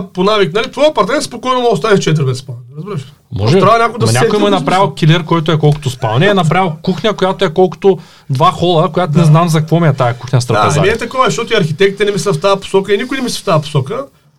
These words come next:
Speaker 1: И така, искам да го ка-, това просто го... малко се от-, може би се
Speaker 2: С-,
Speaker 1: отклонихме.
Speaker 2: даже много се отклонихме, тък му щях да те връщам.
Speaker 1: Да, но идеята е, че когато може да строиш за определена таргет група, тогава може да и поискаш по-висока цена. Това беше
Speaker 2: О, мислиш
Speaker 1: да
Speaker 2: ли, че
Speaker 1: печалбата. И това, да се довърши мисълта, защото ако имаш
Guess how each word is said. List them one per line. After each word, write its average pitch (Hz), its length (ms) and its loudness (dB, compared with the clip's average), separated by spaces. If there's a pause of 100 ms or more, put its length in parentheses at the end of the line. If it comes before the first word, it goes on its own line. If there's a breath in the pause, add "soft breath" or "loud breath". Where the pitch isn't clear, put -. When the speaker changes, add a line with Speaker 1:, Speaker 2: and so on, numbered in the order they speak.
(120)
Speaker 1:
И 107 60 -18
така, - 300 -2
искам 185 240 -2
да 233 60 0
го 208 100 -2
ка-, 233 140 -10
това 220 240 0
просто 254 260 -10
го... 226 140 -12 (400)
малко 202 200 -2
се 185 80 -4
от-, 175 100 -6
може 196 200 0
би 143 40 -2
се 131 40 0
Speaker 2:
С-, 156 100 0
Speaker 1:
отклонихме. 143 280 2
Speaker 2:
даже 160 140 2
много 160 200 2
се 160 100 -2
отклонихме, 123 400 0
тък 151 140 2
му 151 60 4
щях 131 180 0
да 117 80 0
те - 80 -6
връщам. 90 320 -6 (160)
Speaker 1:
Да, 147 280 -2 (100)
но 180 80 -6
идеята 226 360 -2
е, 277 80 -8
че 233 240 -8 (400 soft breath)
когато 214 380 -4
може 202 200 -2
да 226 60 -6
строиш 208 280 -6
за 196 200 -2
определена 165 480 -2
таргет 156 340 -2
група, 226 280 -4
тогава 208 260 -2
може 214 200 0
да 202 180 -6
и 175 80 -8
поискаш - 280 -8
по-висока 170 360 -4
цена. 131 260 -4
Това 131 160 -6
беше 131 320 -4 (160)
Speaker 2:
О, 110 140 -10
мислиш 135 340 4
Speaker 1:
да 190 60 2
Speaker 2:
ли, - 20 2
че - 80 -2
Speaker 1:
печалбата. 160 440 0 (320 loud breath)
И 156 60 -8
това, 190 180 -2 (180)
да 156 180 -6
се - 100 -8
довърши 196 280 0
мисълта, 156 340 -4
защото 202 300 -2
ако 190 160 -6
имаш 220 260 0